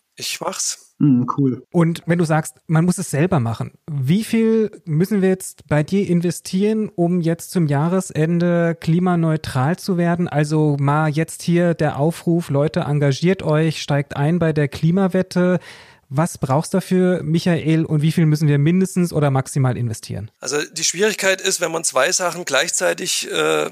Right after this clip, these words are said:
Speaker 1: sozusagen auf die Wege bringt, dass das beides miteinander verwechselt wird. <laughs> Deswegen sage ich jetzt einfach mal in deinem Sinne, die Klimawette ist ein niederschwelliger Einstieg, um einfach sich mal mit dem Gedanken anzufreunden, dass ich nicht alles selber machen muss.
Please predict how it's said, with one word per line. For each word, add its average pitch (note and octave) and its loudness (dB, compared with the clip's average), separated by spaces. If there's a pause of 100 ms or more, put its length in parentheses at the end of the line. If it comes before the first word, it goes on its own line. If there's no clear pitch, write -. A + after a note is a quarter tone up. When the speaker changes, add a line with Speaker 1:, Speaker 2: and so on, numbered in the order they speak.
(140)
Speaker 1:
sozusagen D3 -4 (320)
auf C#3+ -6
die D3 -10
Wege D3+ -4
bringt, D#3 -4
dass - 0
das - -4
beides C#3+ 0
miteinander C3+ -4
verwechselt - -2
wird. D#3 0
<laughs> - -
Deswegen C#3+ -2 (320)
sage D3+ 0
ich C#3 -6
jetzt C#3+ -4
einfach C#3 -2
mal C3 -2 (400)
in D#3+ -8
deinem C#3 2
Sinne, D#3+ 2
die D3+ -12
Klimawette D#3 -2
ist C#3+ -2
ein C#3 -8
niederschwelliger C#3+ -2
Einstieg, D#3+ -2
um C#3+ -8
einfach C#3 -2
sich - -6
mal C#3 -2
mit C3+ -6
dem B2 -4
Gedanken D#3 -2
anzufreunden, C3+ -4
dass A#2 0
ich C3+ -6
nicht C#3 -4
alles A#2 0
selber D#3 0
machen E3+ -4
muss. G3+ -2